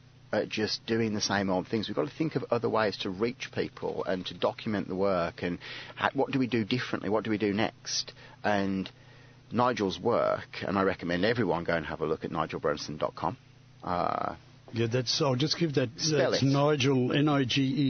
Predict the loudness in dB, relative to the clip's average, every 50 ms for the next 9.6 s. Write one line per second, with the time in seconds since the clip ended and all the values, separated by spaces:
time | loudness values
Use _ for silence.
0 | 2 2 2 4 4 2 2 2 2 2 2 2 2 2 2 2 2 4 4 4
1 | 4 4 4 4 4 2 2 2 2 4 2 2 2 2 0 2 2 0 0 0
2 | 2 2 2 2 2 2 2 2 4 4 4 4 4 4 2 2 0 -2 -6 -2
3 | 0 0 0 0 -2 -4 -2 0 2 4 4 4 2 2 0 -4 -6 -10 -16 -20
4 | -20 -10 -2 0 0 2 2 2 2 2 4 4 2 2 2 0 -2 -2 0 0
5 | 2 2 4 2 2 4 2 2 2 2 0 0 0 0 0 0 -2 -4 -2 -2
6 | -2 0 0 -2 0 -2 -4 -6 -2 -2 -2 -2 -2 -4 -6 -6 -6 -6 -4 -4
7 | -4 -4 -2 -2 0 0 2 2 2 2 4 4 2 2 0 -2 -2 -2 0 0
8 | 2 2 2 0 -2 -4 -8 -10 -8 -2 0 0 0 0 -2 -2 -2 0 2 2
9 | 2 0 -2 -2 0 0 0 0 0 -2 -2 -6